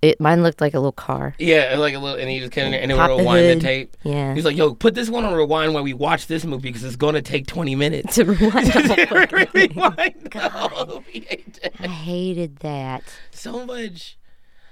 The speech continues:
Speaker 2: so many things I would have died for. Like, I, bro, there was a time in my life where I would have sold my soul for a Game Boy. And now I have every Game Boy. <laughs> And
Speaker 1: You
Speaker 2: I'm just like, I almost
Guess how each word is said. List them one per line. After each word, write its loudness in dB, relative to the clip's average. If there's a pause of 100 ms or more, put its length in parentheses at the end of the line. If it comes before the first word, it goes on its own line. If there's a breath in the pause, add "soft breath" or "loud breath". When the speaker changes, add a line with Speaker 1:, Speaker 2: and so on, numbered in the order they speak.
(140)
Speaker 2:
so -4
many -4
things -8
I -8
would -8
have -14
died -8
for. -10
Like, -8
I, -6
bro, -8
there -6
was -8
a -10
time -10
in -12
my -8
life -8
where -8
I -6
would -8
have -12
sold -10
my -10
soul -14
for -12
a -14
Game -16
Boy. -20 (500 soft breath)
And -8
now -6
I -8
have -12
every -12
Game -18
Boy. -18 (160)
<laughs> -4 (120)
And -8
Speaker 1:
You -6
Speaker 2:
I'm -12
just -18
like, -10 (160)
I -12
almost -10